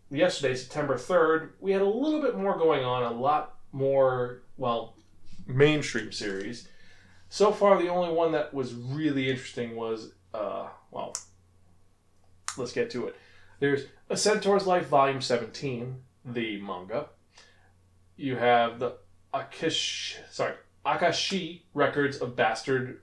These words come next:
Magic Instructor, Volume seven, Anonymous Noise, Volume sixteen. You have Afareta From Commonplace to World's Strongest Zero.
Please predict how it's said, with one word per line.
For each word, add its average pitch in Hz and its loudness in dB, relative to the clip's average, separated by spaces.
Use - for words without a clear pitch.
Magic 123 -4
Instructor, - -4
Volume 107 -2
seven, 101 -6
Anonymous 147 2
Noise, 139 0
Volume 113 2
sixteen. 135 -6
You 143 -2
have 151 4
Afareta 175 4
From 156 -2
Commonplace 165 0
to 143 0
World's 143 4
Strongest 135 2
Zero. 120 4